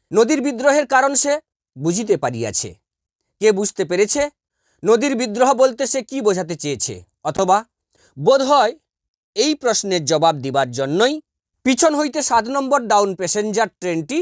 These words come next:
নদের চাঁদকে পিষিয়া দিয়া চলিয়া গেল ছোট স্টেশনটির দিকে। কার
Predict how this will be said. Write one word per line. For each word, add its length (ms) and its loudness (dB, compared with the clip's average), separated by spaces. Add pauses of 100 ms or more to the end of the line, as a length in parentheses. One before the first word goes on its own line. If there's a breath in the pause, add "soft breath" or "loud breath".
(120)
নদের 300 -2
চাঁদকে 360 -6
পিষিয়া 380 -2
দিয়া 240 0 (360)
চলিয়া 340 0
গেল 200 0 (560)
ছোট 200 2 (160)
স্টেশনটির 600 -2
দিকে। 260 -8 (560 soft breath)
কার 260 6